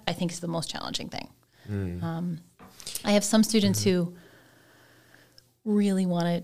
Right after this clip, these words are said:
Speaker 1: study dance in college.
Speaker 2: Yeah.
Speaker 1: Like, that's really what they wanna do, but there's this
Speaker 2: Mm-hmm.
Speaker 1: perception of they're not gonna be able to meet their needs, um, financially, or it's not seen as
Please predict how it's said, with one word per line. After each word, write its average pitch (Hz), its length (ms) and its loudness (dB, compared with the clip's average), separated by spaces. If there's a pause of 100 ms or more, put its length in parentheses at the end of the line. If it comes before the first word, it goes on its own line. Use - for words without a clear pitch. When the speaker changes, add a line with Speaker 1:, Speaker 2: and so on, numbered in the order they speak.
(120)
Speaker 1:
study 170 300 -2
dance 165 240 -4
in 175 60 -2
college. - 540 -2 (180)
Speaker 2:
Yeah. 123 260 0 (180)
Speaker 1:
Like, 196 160 -2
that's 214 280 4
really 185 180 4
what 175 160 0
they 170 100 0
wanna 165 220 0
do, 147 360 -2
but 175 160 0
there's 120 180 4
this 113 120 -2
Speaker 2:
Mm-hmm. - 100 -8
Speaker 1:
perception 165 680 -4 (340)
of 170 160 -2
they're 160 140 -2
not 165 200 -2
gonna 165 180 -2
be 156 160 -6
able 151 200 -6
to 165 380 -8 (200)
meet 180 240 0
their 160 160 0
needs, 156 680 -2 (380)
um, 160 220 -6
financially, 175 800 2
or 160 300 -2
it's - 220 -6
not 175 200 2
seen 175 400 0
as 160 460 -6